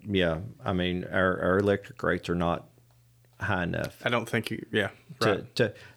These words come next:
Speaker 1: the carrot's not big enough
Speaker 2: Nope.
Speaker 1: for us to change behavior. And, um, okay, so they do offer a residential time of use rate.
Speaker 2: Mm-hmm.
Speaker 1: Okay.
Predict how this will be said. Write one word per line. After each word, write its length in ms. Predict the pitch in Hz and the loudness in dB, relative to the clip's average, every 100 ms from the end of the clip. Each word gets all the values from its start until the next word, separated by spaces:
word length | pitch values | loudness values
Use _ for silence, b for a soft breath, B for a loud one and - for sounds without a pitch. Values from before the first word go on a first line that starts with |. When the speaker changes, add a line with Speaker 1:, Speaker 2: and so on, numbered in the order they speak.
| - | 0
Speaker 1:
the 80 | 117 | 2
carrot's 420 | 131 120 113 - | 6 6 4 2
not 200 | 104 98 | 2 2
big 180 | 101 98 | 2 4
enough 240 | 95 92 | 4 4
Speaker 2:
Nope. 220 | 135 - - - - - - | 2 0 -10 -20 -20 -20 -20
Speaker 1:
for 220 | - 104 | 0 2
us 140 | 87 - | 4 0
to 60 | |
change 320 | - 90 90 - | -2 -2 0 -2
behavior. 460 | 95 82 - - - b b b b b - | 0 0 -2 -10 -14 b b b b b -2
And, 420 | 101 92 95 92 | 0 2 2 4
um, 300 | 90 82 104 120 - | 4 4 -2 -10 -2
okay, 400 | 117 120 113 98 | 0 2 2 2
so 580 | 98 - - 147 113 104 104 B B B B B _ | 0 0 4 6 6 4 -2 B B B B B _
they 120 | 113 | 2
do 180 | 113 131 | 6 6
offer 420 | 120 120 - 127 - | 6 2 0 0 2
a 120 | 98 | 4
residential 640 | 98 104 113 107 107 107 | 4 4 4 2 2 0
time 320 | 104 - 95 98 | -2 -2 -2 -2
of 140 | 101 | 0
use 240 | 113 104 - | -2 0 -4
rate. 160 | - - - | -4 -6 -4
Speaker 2:
Mm-hmm. 440 | 117 110 110 90 | 0 0 -2 -6
Speaker 1:
Okay. 380 | 90 101 98 | -6 0 0